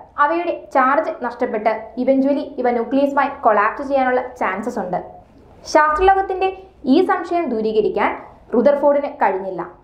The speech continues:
അതുകൊണ്ട് തന്നെ അദ്ദേഹത്തിന്റെ planetary model, സൗരയൂഥ മാതൃക എന്ന് പറയുന്നത് ഒരു പരാജയമായി മാറി.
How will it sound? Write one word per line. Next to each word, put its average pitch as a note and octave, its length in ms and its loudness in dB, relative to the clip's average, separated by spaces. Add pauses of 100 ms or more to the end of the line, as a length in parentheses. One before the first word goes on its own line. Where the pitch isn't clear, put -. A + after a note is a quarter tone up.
(340)
അതുകൊണ്ട് A3 400 2
തന്നെ G#3+ 260 -4
അദ്ദേഹത്തിന്റെ A#3 400 0
planetary C#4 560 0
model, G#3+ 300 -2 (320)
സൗരയൂഥ C#4 340 4 (200)
മാതൃക G#3 320 0
എന്ന് A3+ 240 0
പറയുന്നത് F#3+ 520 0 (100)
ഒരു B3+ 240 2
പരാജയമായി C4+ 600 0
മാറി. E3 280 -8